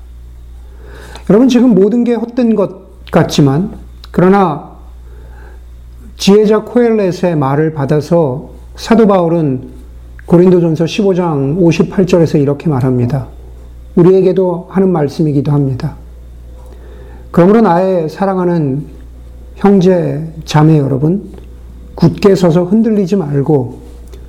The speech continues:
주님의 일을 더욱 많이 하십시오. 여러분이 아는 대로 여러분의 수고가 주님 안에서 헛되지 않습니다." 우리의 수고가 주님 안에서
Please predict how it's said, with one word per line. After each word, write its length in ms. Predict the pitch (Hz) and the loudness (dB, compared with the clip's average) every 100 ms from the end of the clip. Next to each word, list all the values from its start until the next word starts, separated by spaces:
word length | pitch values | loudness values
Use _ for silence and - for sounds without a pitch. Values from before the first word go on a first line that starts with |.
| - - - | -20 -20 -6
주님의 500 | - 170 180 175 147 | 2 4 4 4 2
일을 480 | 131 160 220 - - - - - - - - | 0 -2 -4 -8 -20 -20 -20 -20 -20 -20 0
더욱 260 | 139 165 | 2 4
많이 340 | 180 139 131 151 | 2 0 0 0
하십시오. 600 | 135 - - - 139 120 - - - - - - - - | -2 -6 -10 -4 -4 -4 -12 -20 -20 -20 -20 -20 -14 0
여러분이 400 | 160 156 175 180 | 4 4 4 2
아는 280 | 143 156 151 | -2 -2 0
대로 460 | 151 180 233 - - - - - - - - | 0 -2 -4 -12 -20 -20 -20 -20 -20 -20 -6
여러분의 440 | 165 147 156 156 165 | 0 2 4 2 -2
수고가 800 | - 220 196 175 160 127 110 - - - - - - - | -4 -2 0 2 0 -2 -6 -14 -20 -20 -20 -20 -20 -18
주님 380 | - - 160 170 | -4 2 4 4
안에서 640 | 131 131 123 156 190 - - - - - - - - - - | 0 -2 -2 -2 -2 -4 -16 -20 -20 -20 -20 -20 -20 -8 -2
헛되지 440 | 220 214 160 160 | 2 2 2 2
않습니다." 600 | 127 120 120 139 120 120 - - - - - - - - - - - - - - - - | 0 -2 -2 -2 -2 -6 -14 -20 -20 -20 -20 -20 -20 -20 -20 -20 -20 -20 -20 -20 -20 -4
우리의 300 | 190 175 220 | 2 4 4
수고가 840 | 220 - 220 196 170 156 120 - - | 2 0 2 2 2 -2 -4 -10 -14
주님 300 | - 160 165 | 0 4 4
안에서 600 | 147 131 123 170 202 - | 2 0 -2 -4 -4 -12